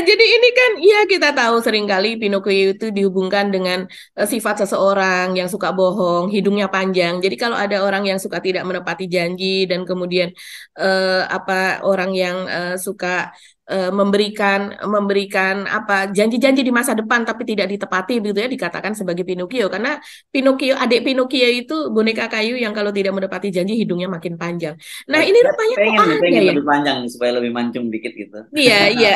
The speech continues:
Speaker 2: <laughs>
Speaker 1: Kok ada hari Pinocchio? Jadi rupanya Pinocchio ini kan asalnya dari Italia, Mas Ersu.
Speaker 2: Hmm.
Speaker 1: Eh,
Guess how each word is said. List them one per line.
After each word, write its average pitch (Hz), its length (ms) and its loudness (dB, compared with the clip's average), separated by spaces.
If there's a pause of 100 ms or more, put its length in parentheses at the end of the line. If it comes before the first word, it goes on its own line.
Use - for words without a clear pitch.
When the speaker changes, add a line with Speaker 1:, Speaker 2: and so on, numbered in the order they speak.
Speaker 2:
<laughs> - 1300 0
Speaker 1:
Kok 453 80 2
ada 330 240 2
hari 311 240 4
Pinocchio? 277 400 2
Jadi 277 240 4
rupanya 370 400 0
Pinocchio 277 320 0
ini 269 240 0
kan 339 80 0
asalnya 262 400 -2
dari 220 240 -2
Italia, 180 320 0
Mas 175 160 -4
Ersu. 180 400 -4
Speaker 2:
Hmm. 233 400 -12
Speaker 1:
Eh, 202 260 2